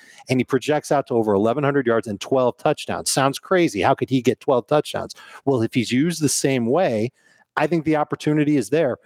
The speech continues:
We know the Ravens want to be more effective throwing the football.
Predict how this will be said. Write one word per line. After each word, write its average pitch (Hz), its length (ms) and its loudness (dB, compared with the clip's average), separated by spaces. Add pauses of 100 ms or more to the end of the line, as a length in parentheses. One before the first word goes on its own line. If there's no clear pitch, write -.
(140)
We 127 140 0
know 135 180 2
the 156 120 2
Ravens 123 320 -2
want 117 420 -2
to 139 100 -2
be 120 160 0
more 113 260 2
effective 143 800 -4
throwing 139 500 0
the 131 80 2
football. 139 580 -2